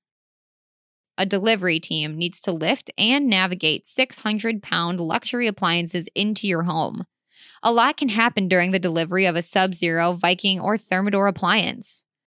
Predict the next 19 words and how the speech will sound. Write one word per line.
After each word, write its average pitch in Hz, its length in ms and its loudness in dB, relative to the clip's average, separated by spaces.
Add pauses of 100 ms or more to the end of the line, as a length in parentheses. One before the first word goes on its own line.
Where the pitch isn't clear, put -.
(420)
Google 302 340 4
reviews 196 560 2
for - 100 -6
the 196 100 2
delivery 202 500 2
experience 170 680 -2
before 240 400 0
you 294 120 4
buy 202 160 4
appliances 170 720 0
from 208 260 -6
any 214 260 2
store. 101 480 -4 (920)
Installation. 180 960 -2 (1040)
Installation 277 640 2
isn't 220 320 0
usually 202 380 2
a 185 60 2
problem. 113 600 0